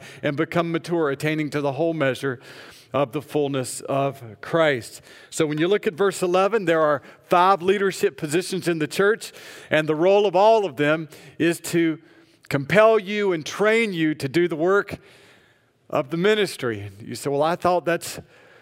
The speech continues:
what we paid the staff to do." No, precisely just the opposite. You pay us not to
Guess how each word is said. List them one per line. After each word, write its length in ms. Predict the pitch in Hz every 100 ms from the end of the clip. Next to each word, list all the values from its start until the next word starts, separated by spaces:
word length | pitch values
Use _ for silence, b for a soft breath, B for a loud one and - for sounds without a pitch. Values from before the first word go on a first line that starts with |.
| b b
what 140 | - 113
we 140 | 165
paid 320 | 165 185 180
the 100 | 170
staff 440 | 170 - 202 202 -
to 100 | 151
do." 380 | 135 120 98 101
No, 300 | 131 170 190
precisely 720 | 190 151 - 185 185 190 175
just 240 | 170 170
the 100 | 175
opposite. 380 | 180 208 - 143 B B
You 200 | - 156
pay 300 | 202 185 185
us 180 | 196 175 B B
not 520 | 156 190 226 226 -
to 200 | 151 117